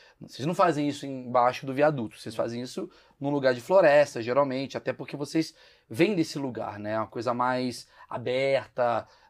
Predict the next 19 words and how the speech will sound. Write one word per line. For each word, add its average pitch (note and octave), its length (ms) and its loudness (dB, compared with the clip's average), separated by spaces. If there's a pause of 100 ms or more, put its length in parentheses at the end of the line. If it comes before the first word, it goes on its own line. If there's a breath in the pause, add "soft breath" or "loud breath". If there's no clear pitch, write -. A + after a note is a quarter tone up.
mais A#2 320 -4
respirar B2 420 2
outros B2 300 0
ares C3 460 4
e C#3 40 -10
tal. G#2+ 260 -2 (520 soft breath)
É, C3+ 480 8 (100)
o D#3+ 120 2
que D4+ 100 -2
que C#4+ 100 0
você, G3+ 640 4
de C3 160 -12
perrengue, C3 800 -2
assim, A#2 260 -10
que A2 60 -16
você A#2 80 -10
tava A2+ 180 0
falando A2+ 420 -2
que A#2 320 -6